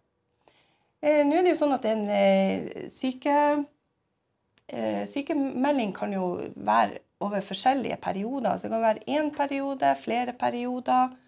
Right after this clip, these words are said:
eller det kan være enkeltstående, eh, behandlingsdager. Så da må man bare velge riktig alternativ for det som man skal sende inn.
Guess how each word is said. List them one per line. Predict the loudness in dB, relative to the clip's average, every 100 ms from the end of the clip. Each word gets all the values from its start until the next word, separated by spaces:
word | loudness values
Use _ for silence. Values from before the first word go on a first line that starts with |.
| _ _ _ _ -2
eller | 0
det | 0
kan | 0
være | 0 -2
enkeltstående, | -2 -6 -4 -2 0 0 -2 -2 -6 -8
eh, | -8 -8 -6
behandlingsdager. | -4 -2 -2 -4 0 0 0 -2
Så |
da | -2
må | 2 2
man | 2
bare | 0 0
velge | 0 -2 0 -2 -2
riktig | -8 -12 -6 -2
alternativ | -2 -2 -2 0 -4 -10 -8 -8 -6
for | -2
det | -2
som | -2
man | -8
skal | -8 -12
sende | -10 -10 -8
inn. | -8 -10